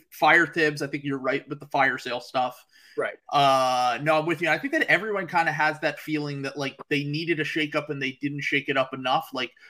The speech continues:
Speaker 1: getting Brunson was good. They might have overpaid him. Getting Hartenstein was good. Like, they made solid moves, but, like, the Julius Randle question mark is too big. I'm not a R J Barrett guy, like, as a number one, number two guy.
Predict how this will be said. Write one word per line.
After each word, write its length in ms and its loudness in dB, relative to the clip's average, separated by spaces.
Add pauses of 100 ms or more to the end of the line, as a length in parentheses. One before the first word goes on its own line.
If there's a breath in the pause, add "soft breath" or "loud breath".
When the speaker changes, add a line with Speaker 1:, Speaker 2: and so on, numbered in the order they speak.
(140 soft breath)
Speaker 1:
getting 220 4
Brunson 480 2
was 100 -2
good. 480 4
They 120 2
might 180 2
have 100 2
overpaid 400 0
him. 120 -4
Getting 220 0
Hartenstein 440 -2
was 100 -8
good. 380 0
Like, 120 -2
they 120 -2
made 180 -4
solid 460 2
moves, 380 -2
but, 220 0 (480 loud breath)
like, 160 -4
the 80 0
Julius 400 -2
Randle 220 -2
question 320 -2
mark 160 -4
is 100 -10
too 120 -4
big. 360 4
I'm 240 4
not 160 4
a 160 -2
R 160 4
J 140 4
Barrett 340 2
guy, 340 6
like, 340 -6
as 240 2
a 80 -4
number 300 -4
one, 300 -4
number 260 -8
two 220 -4
guy. 400 4